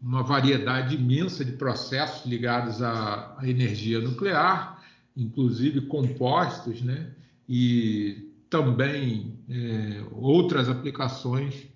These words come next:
da energia nuclear, né? Só pra gente ter uma ideia como é que o sistema tá organizado no Brasil. Mas é muito desafiador a gente produzir energia nuclear. Por quê? Porque,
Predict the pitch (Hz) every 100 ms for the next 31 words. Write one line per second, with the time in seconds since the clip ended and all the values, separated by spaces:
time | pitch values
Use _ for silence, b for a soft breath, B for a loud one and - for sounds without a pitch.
0 | b b _ - 123 131 131 113 131 139
1 | 139 170 123 95 101 107 127 127 - 139
2 | - 135 139 - 147 151 127 135 156 151
3 | 151 156 - 131 - 147 151 143 156 139
4 | 139 143 135 131 135 139 160 160 117 98
5 | - b b b b b b b _ -
6 | 117 139 147 123 - - - - 196 175
7 | 190 254 233 208 139 131 143 - 151 139
8 | 110 135 151 123 107 127 - 139 131 110
9 | 113 123 123 101 120 120 123 139 131 190
10 | 147 - - - - 131 - 196 - -
11 | 185 185 196 220 214